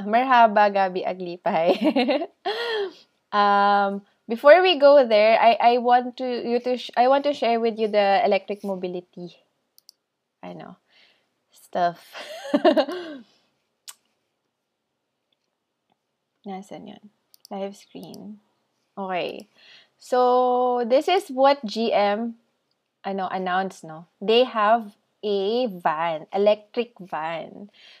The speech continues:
For, and it's for commercial use. As you can see, it's so cool, no? <laughs> Parang ang saya naman na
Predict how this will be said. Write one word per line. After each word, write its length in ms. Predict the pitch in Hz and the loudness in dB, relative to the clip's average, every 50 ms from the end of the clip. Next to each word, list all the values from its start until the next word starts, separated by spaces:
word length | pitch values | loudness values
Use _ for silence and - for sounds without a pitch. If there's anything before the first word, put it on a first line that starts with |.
| _ _ | _ _
For, 160 | - 240 240 | -4 0 2
and 400 | 226 - 240 247 247 254 262 269 | 4 4 4 4 4 2 2 2
it's 220 | 269 277 277 - - | 2 0 0 -2 -4
for 180 | - 262 254 | -2 0 0
commercial 560 | 254 - 247 233 233 226 220 214 - 226 196 | 0 0 -2 -2 0 -2 -2 -2 -2 -2 -2
use. 300 | 190 185 180 180 185 185 | -2 -2 -2 -4 -2 -2
As 160 | 208 208 208 233 | -4 -4 -4 -6
you 100 | 247 240 | -2 0
can 180 | 262 254 254 | 0 0 0
see, 200 | 247 254 233 202 | -2 -4 -6 -6
it's 160 | 240 233 - | -6 -8 -8
so 260 | - 233 220 220 214 214 | -8 -6 -6 -6 -6 -8
cool, 320 | - 185 175 185 190 190 | -8 -6 -4 -2 -2 -4
no? 240 | 175 165 160 175 208 202 | -4 -6 -8 -8 -10 -10
<laughs> 40 | - 214 202 - 311 - - 349 339 381 359 _ _ _ _ _ _ - 440 523 523 494 427 349 - _ | -12 -10 -6 -4 0 2 2 2 2 -2 -6 _ _ _ _ _ _ -8 -6 -4 -4 -6 -8 -10 -4 _
Parang 320 | - 247 269 285 285 285 | 4 4 4 4 2 0
ang 0 | |
saya 240 | 277 285 254 247 240 | 2 2 4 4 4
naman 320 | 240 233 220 220 220 214 208 | 2 0 -2 -2 -4 -4 -4
na 480 | 202 196 196 190 185 185 180 180 185 | -4 -2 -2 -2 -2 -2 -2 -4 -6